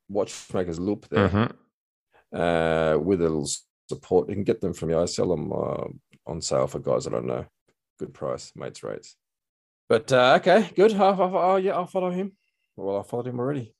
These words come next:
Speaker 2: Good. Good job.
Speaker 1: Holy moly.
Speaker 2: There we go. Just nip down to the hospital now and get him to lance the boils in my foot that have risen back up through the stress of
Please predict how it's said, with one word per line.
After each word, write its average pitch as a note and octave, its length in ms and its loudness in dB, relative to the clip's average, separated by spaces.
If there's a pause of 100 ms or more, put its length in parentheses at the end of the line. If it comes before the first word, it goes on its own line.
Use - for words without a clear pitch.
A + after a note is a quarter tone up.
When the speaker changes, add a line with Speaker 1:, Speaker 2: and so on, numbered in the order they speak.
(140)
Speaker 2:
Good. D3+ 260 4 (140)
Good A2+ 140 0
job. A2+ 280 6 (840)
Speaker 1:
Holy G2 300 -6
moly. G#2 480 -6 (640)
Speaker 2:
There E4+ 120 -18
we - 100 -18
go. - 80 -12 (1700)
Just - 360 -10
nip E3 200 2
down D#3+ 180 4
to E3+ 100 2
the E3 80 6
hospital E3 400 4
now F3 200 8
and F3+ 100 2
get D#3 140 2
him D3+ 140 -4
to C#3 200 6
lance C#3 480 2
the - 240 -4
boils C#3+ 400 2
in C#3+ 60 -2
my C3 80 2
foot D#3+ 340 -2
that C3 120 0
have D3 180 -4
risen E3 340 0
back D3+ 260 0
up F#3 260 2
through C#3+ 200 -4
the C3+ 120 0
stress D3 500 2
of D3+ 180 2